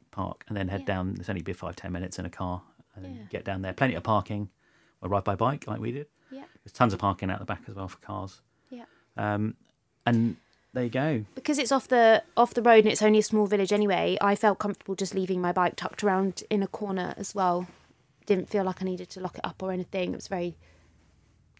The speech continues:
Speaker 2: chilled in there. People just out having a nice Saturday morning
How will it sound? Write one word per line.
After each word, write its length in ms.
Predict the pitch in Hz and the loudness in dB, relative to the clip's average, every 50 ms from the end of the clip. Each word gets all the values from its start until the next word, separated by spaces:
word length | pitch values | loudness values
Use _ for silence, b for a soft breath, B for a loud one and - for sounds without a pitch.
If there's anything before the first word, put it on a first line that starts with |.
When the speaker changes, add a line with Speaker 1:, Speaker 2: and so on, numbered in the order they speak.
| _ | _
Speaker 2:
chilled 240 | - - 190 175 170 | -16 -14 -12 -12 -12
in 100 | 175 180 | -10 -8
there. 160 | 175 175 175 | -6 -6 -6
People 260 | - 190 185 - - 185 | -6 -8 -10 -10 -12 -14
just 200 | - 180 - - | -14 -16 -12 -8
out 240 | - 190 185 - - | -6 -6 -6 -6 -8
having 300 | 190 196 180 185 185 185 | -8 -8 -8 -8 -8 -8
a 200 | 185 185 185 180 b b b b b b b b b b - | -10 -12 -16 -18 b b b b b b b b b b -16
nice 540 | 196 196 190 180 180 180 - - - - - - | -8 -6 -4 -2 -2 -2 -2 -4 -4 -4 -6 -6
Saturday 500 | - - 233 208 - - - - 214 208 | -8 -8 -8 -10 -14 -14 -6 -6 -4 -2
morning 600 | 202 208 208 208 208 208 202 202 196 202 202 196 | -2 -2 -4 -4 -6 -6 -6 -4 -4 -6 -6 -8